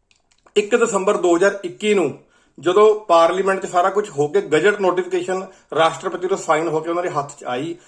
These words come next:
ਫਿਰ ਉਹਨਾਂ ਨੇ ਚਾਲੇ ਵਾਪਿਸ ਪਾਏ, ਫਿਰ ਅੰਦੋਲਨ ਖਤਮ ਕੀਤਾ। ਤੇ ਉਹ ਹੈ ਸੰਯੁਕਤ ਕਿਸਾਨ ਮੋਰਚਾ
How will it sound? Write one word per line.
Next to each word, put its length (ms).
ਫਿਰ 240
ਉਹਨਾਂ 160
ਨੇ 80
ਚਾਲੇ 280
ਵਾਪਿਸ 340
ਪਾਏ, 280
ਫਿਰ 240
ਅੰਦੋਲਨ 320
ਖਤਮ 240
ਕੀਤਾ। 320
ਤੇ 280
ਉਹ 200
ਹੈ 160
ਸੰਯੁਕਤ 360
ਕਿਸਾਨ 400
ਮੋਰਚਾ 480